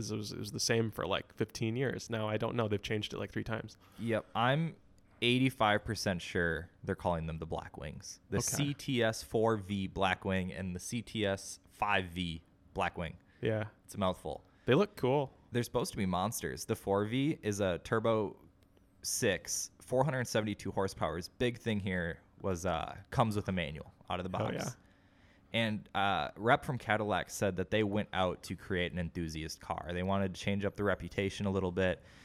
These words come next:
Speaker 2: and they went M three and M five hunting with these. And so
Speaker 1: Yeah.
Speaker 2: they're going inline six in the four, turbocharged, four hundred seventy-two horsepower with a manual.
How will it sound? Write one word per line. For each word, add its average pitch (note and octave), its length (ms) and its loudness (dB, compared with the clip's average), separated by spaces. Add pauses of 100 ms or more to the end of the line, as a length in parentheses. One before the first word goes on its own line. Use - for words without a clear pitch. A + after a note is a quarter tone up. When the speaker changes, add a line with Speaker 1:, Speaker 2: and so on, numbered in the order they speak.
(180)
Speaker 2:
and G2+ 480 2
they G#2+ 420 2
went G#2 680 0 (160)
M G#2 320 2 (220)
three G2+ 380 0
and F2 200 -2
M F2 160 -2
five D#2+ 300 -4
hunting D2 420 -8 (100)
with F2 160 -6
these. - 380 -10 (680)
And F#2+ 120 -4
so G#2+ 120 4
Speaker 1:
Yeah. A2 40 6
Speaker 2:
they're A2+ 140 4
going G#2 260 2
inline A#2+ 460 0
six - 800 0 (120)
in G2+ 220 2
the F#2+ 140 2
four, F2+ 600 0 (800)
turbocharged, F#2 720 2
four A#2+ 160 0
hundred A2+ 240 2
seventy-two G2 600 0
horsepower F2 640 -2
with B2 180 0
a - 40 -2
manual. F2+ 580 -2